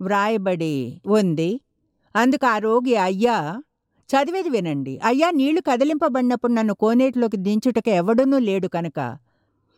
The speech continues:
నేను వచ్చినంతలో మరొకడు నాకంటే ముందుగా దిగునని చెప్పాను. నన్ను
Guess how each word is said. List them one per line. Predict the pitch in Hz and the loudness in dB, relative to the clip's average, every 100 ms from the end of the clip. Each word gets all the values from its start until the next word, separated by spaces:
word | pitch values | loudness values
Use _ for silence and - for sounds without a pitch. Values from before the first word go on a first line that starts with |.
| _ | _
నేను | 208 247 302 349 | 2 4 2 2
వచ్చినంతలో | 311 285 302 294 294 269 | -2 -2 -2 -2 0 0
మరొకడు | 240 220 220 208 | 0 0 -2 -2
నాకంటే | 190 190 196 220 | 0 0 0 0
ముందుగా | 196 214 220 214 | 2 2 2 2
దిగునని | 185 196 190 180 175 | 0 0 -2 -2 -2
చెప్పాను. | 151 156 147 143 104 - _ _ - | -2 0 0 0 -4 -12 _ _ 2
నన్ను | 254 220 196 151 | 2 4 0 -4